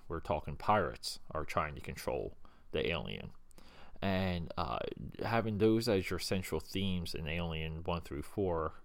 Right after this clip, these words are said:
uh, it's a hell of a block. Uh, it's never really been done before. That's why it's unique.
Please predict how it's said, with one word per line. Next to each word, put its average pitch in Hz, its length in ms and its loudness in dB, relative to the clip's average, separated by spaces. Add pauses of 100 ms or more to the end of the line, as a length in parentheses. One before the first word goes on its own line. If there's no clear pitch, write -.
uh, - 280 2 (240)
it's - 240 -8
a - 40 -4
hell 143 280 4
of 135 80 4
a 104 80 6
block. 101 440 2 (200)
Uh, 90 280 6
it's - 220 -2
never 107 260 2
really 104 220 6
been 92 180 0
done 92 200 2
before. 113 400 2
That's 85 180 0
why 87 140 4
it's 85 160 -2
unique. 90 440 -2